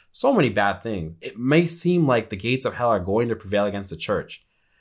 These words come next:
but as long as you keep that internal island which God has placed inside you of the faith, then that faith which can move mountains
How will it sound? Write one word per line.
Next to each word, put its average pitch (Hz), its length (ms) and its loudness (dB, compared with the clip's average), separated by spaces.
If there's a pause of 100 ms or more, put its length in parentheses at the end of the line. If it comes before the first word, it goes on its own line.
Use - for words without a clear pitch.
(640)
but 131 80 4
as 131 100 2
long 185 260 6
as 123 180 0
you 160 160 4
keep 147 300 -6
that 123 140 2
internal 127 460 0
island 120 320 0
which 98 140 -8
God 110 160 2
has 98 100 -6
placed 113 260 -4
inside 104 380 -2
you 98 60 0
of 90 80 -6
the 85 60 -12 (140)
faith, 95 300 -2 (380)
then 104 400 0 (340)
that - 240 -2
faith 147 260 2
which 127 140 -4
can 113 120 -6
move 113 200 -4
mountains 120 480 -2